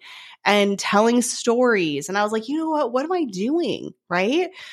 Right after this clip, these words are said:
So it's really easy to get wrapped up, especially when that platform is like, "Hey, <laughs> we're, this is, we're doing all this," <laughs> right? When they tell you, "Just use three hashtags." And I know, like, you're like, "But this is the, the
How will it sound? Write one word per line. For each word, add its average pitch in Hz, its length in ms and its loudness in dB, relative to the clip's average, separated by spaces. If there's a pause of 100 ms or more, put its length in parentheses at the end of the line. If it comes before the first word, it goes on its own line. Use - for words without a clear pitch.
(180)
So 277 160 4
it's 254 100 2
really 254 480 2
easy 240 240 0
to 226 80 2
get 214 160 0
wrapped 175 240 0
up, 185 240 0
especially 294 800 2
when 277 160 2
that 254 240 2
platform 202 520 0
is 185 120 -2
like, 202 160 0
"Hey, 190 400 0 (360)
<laughs> 208 380 -6
we're, 170 220 0
this 226 240 0
is, 175 80 -4
we're 202 140 -2
doing 247 260 2 (100)
all 254 400 4
this," - 540 0 (140)
<laughs> - 120 -10
right? 202 400 -2 (640)
When 247 120 4
they 247 140 6
tell 240 180 2
you, 254 180 4
"Just 302 300 2
use 311 220 4
three 320 260 0
hashtags." 220 840 0
And 220 120 -2
I 254 80 0
know, 277 320 2
like, 175 240 -2
you're 208 100 -4
like, 208 140 -2
"But - 140 -12
this 262 180 -4
is 277 120 -8
the, 269 120 0
the 247 420 2